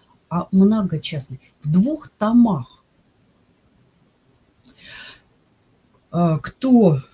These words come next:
а, ответственный, да, издательство, составитель, год есть,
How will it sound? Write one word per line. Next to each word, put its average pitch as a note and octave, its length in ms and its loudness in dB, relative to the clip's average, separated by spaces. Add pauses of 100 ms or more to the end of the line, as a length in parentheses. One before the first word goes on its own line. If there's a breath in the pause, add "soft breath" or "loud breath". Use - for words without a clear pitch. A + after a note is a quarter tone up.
(140 soft breath)
а, C#3 560 -6
ответственный, D#4+ 920 2
да, C4 400 -4
издательство, B3+ 840 -2
составитель, A#3+ 960 -2
год E3+ 560 -2 (160)
есть, D#3+ 720 -4